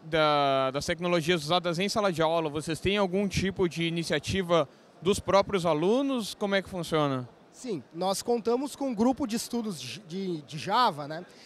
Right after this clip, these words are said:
Speaker 2: Ele é chamado Jejum, é o grupo de estudos de Java da Unicinos, onde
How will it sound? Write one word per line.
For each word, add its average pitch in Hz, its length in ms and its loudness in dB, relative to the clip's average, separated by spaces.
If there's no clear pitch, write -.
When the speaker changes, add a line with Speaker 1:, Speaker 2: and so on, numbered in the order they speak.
Speaker 2:
Ele 170 120 -4
é 202 40 -4
chamado 220 440 0
Jejum, 220 460 0
é 160 40 -2
o 151 40 -4
grupo 226 320 -2
de 233 80 -10
estudos 247 420 -8
de 220 80 -8
Java 214 320 0
da 220 100 -2
Unicinos, 208 720 -2
onde 262 580 -2